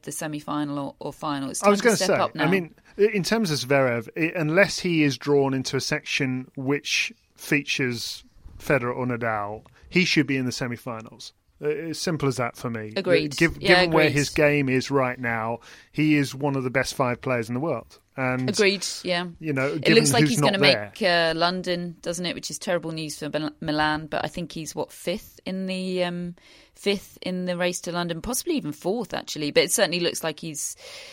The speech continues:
Speaker 1: he's going to make it. Um,
Speaker 2: I think the A T P
Speaker 1: uh,
Speaker 2: would take that, though, to be honest, you know, because he
Speaker 1: Yeah.
Speaker 2: is so
Speaker 1: He's
Speaker 2: exciting.
Speaker 1: good, he's good news for the tour, isn't he? As is, um,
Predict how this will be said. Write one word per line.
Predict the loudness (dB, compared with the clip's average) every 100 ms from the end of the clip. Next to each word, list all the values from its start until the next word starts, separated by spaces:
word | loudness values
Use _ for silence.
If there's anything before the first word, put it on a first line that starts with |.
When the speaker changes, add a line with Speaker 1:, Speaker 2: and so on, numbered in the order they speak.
| -20 -20 -6
Speaker 1:
he's | -6 2
going | 2 2
to | 0
make | -2 -2 -4
it. | -6 2
Um, | 4 4 2 -4
Speaker 2:
I |
think | -4 2
the | 4
A | 6
T | 4
P | 4 2
Speaker 1:
uh, |
Speaker 2:
would | 2
take | 4 2
that, | 2 0
though, | -2 -4
to | -4
be | -2
honest, | -2 -2 -4 -8
you | -8 -4
know, | -2
because | -4 -2 -2 2
he | 6
Speaker 1:
Yeah. | 8 6
Speaker 2:
is | 2
so | -6 -8 -4 0 4
Speaker 1:
He's | 4 4 2
Speaker 2:
exciting. | 6 6
Speaker 1:
good, |
he's | 6 0
good | 0 0
news | 2 0 0 -6
for |
the | -8
tour, | -6 -2 -2 -2
isn't | -2
he? | -4 -4 -8 -2 4
As | 4 4
is, | -2 -4 0 4
um, | 4 2 -6 -6